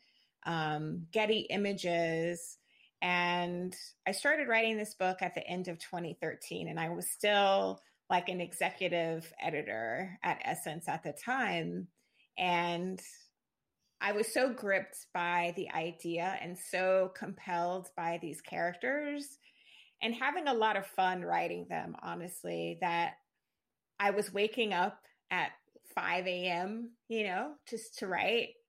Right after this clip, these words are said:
um, get in some hours before I went into the office.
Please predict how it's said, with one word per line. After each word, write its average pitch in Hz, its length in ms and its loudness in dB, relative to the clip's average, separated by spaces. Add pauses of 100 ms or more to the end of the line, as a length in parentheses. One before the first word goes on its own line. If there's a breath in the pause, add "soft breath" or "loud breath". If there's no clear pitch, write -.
(180)
um, 175 680 0 (180)
get 214 140 2
in 196 160 0
some 196 220 -2
hours 185 500 2
before 185 300 -2
I 180 100 4
went 175 240 -4
into 180 240 -6
the 165 80 -2
office. 180 720 -2